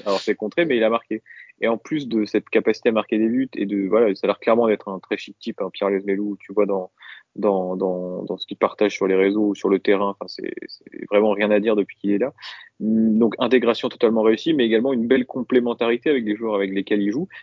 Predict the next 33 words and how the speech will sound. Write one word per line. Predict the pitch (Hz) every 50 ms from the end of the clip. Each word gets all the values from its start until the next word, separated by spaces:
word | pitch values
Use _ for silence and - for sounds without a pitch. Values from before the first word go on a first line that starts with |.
| - -
Et | 104
ça, | - 151
c'est | - - 110
pas | - 110
forcément | - 110 - - 113 113 113
gagné. | 113 117 123 143 151 143
Je | - - -
pense | 104 101 _
que | - 104
même | 104 110 110
si | - - - -
t'es | - 101 101
arrivé | 98 98 104 104 101
avec | 98
les | 101 104
meilleures | 113 117 120 110 107 113
intentions | 107 - 113 104 - 110 104
du | 104 110
monde, | 123 123 113
il | -
y |
a | -
plein | - - 120 113
de | 104
joueurs | 117 117 - -
qui | -
sont | - 98
arrivés | 98 101 104 98
dans | 95 92
des | 98 98
clubs | - - 110 107 101
avec | 90 92 90
de, | 90 90 87